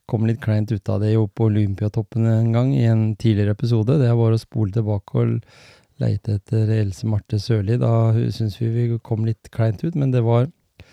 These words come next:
midt under pandemien. Det var strenge regler for avstander. Det var det, jeg husker vi satt i et møterom der. Det var kjempesvære avstander. Og snakket om en, eh,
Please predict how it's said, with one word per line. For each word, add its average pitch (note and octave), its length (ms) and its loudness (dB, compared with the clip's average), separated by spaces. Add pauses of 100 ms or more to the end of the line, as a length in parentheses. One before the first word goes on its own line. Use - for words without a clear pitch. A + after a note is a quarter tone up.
(380)
midt B2 240 0
under B2 200 2
pandemien. B2 580 2 (420)
Det A#2 140 0
var G#2 320 2 (500)
strenge G#2+ 960 -2
regler G2+ 560 -2
for A2 320 0 (680)
avstander. A2 1040 0
Det A2 120 -2
var A2 220 0
det, A2 80 0
jeg A2+ 160 0
husker G#2+ 240 -6
vi G#2+ 80 -4
satt - 340 -8
i A2 80 0
et G2+ 80 -8
møterom G2+ 560 -4
der. B2 160 -2
Det A#2 80 -2
var A2+ 220 -4
kjempesvære G#2+ 800 -6
avstander. G#2+ 480 -4 (640)
Og A2+ 80 -10
snakket G#2+ 340 -4
om G#2 140 -4
en, A2 240 -2
eh, G#2+ 340 -2